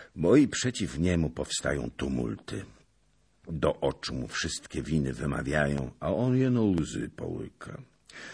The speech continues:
W ogólności strach, co się dzieje, jakie czasy nadeszły. Mówię ci, dziękuj Bogu, żeś pod Pilawcami nie był, żeś stamtąd nie uciekał.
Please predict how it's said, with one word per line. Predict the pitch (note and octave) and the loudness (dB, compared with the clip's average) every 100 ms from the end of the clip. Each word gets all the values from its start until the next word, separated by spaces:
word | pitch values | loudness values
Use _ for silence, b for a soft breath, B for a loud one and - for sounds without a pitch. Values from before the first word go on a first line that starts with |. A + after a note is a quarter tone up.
| B B B - | B B B -8
W | |
ogólności | C#2 C2 D2+ D#2+ - C#2+ | -4 0 2 2 0 -6
strach, | - E2 F2 D2+ - | -2 6 6 6 0
co | D2 | -10
się | - A#1 | -8 -8
dzieje, | A#1+ C2+ B1 - | -6 -4 -6 -8
jakie | C2 C2+ - - | -8 -8 -10 -12
czasy | - - - - - | -8 -8 -6 -8 -8
nadeszły. | - C2 - - - B B - _ _ _ - | -10 -10 -6 -6 -8 B B -16 _ _ _ -2
Mówię | D2+ F2+ D#2 C2 C#2 | 2 4 4 0 -4
ci, | - C#2 A#1+ - - | -6 -8 -10 -16 -14
dziękuj | D#2+ F2+ G#2 G2+ G2+ D#2+ | -2 6 6 6 4 2
Bogu, | F2+ F2 F2 E2+ B B | 4 4 2 -2 B B
żeś | C2+ E2 - | -4 -4 -2
pod | F2 D#2+ - - | -2 -4 -6 -4
Pilawcami | E2 D2+ D2+ - G2 F#2 D#2 | 0 2 0 -2 0 2 2
nie | D#2+ C#2+ | 2 0
był, | A#1+ - B B B | -2 -8 B B B
żeś | D2 D#2 | -4 -2
stamtąd | - E2 D#2 E2 C#2+ | 2 2 4 0 2
nie | C#2+ | 4
uciekał. | D#2+ D#2+ F#2+ E2 D#2+ C2+ | 6 6 4 2 2 -2